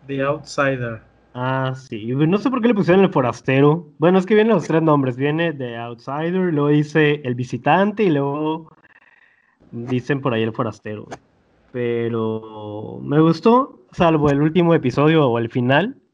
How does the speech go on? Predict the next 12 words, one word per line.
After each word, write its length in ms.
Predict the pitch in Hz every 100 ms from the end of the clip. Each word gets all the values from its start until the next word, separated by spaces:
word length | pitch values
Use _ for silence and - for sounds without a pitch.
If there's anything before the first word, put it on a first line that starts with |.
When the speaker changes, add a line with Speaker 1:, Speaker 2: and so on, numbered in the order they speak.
| _ _
Speaker 2:
El 140 | 127
libro 220 | 135 151 165
no 100 | 165
lo 100 | 165
he 40 |
leído. 520 | 160 151 180 190 190 214 _ _ _ _
Ahí 140 | 127
lo 120 | 131 139
tengo, 280 | 151 156
así 240 | 156 151 135
que 140 | 143 127 120
dudo, 600 | 127 151 165 165 170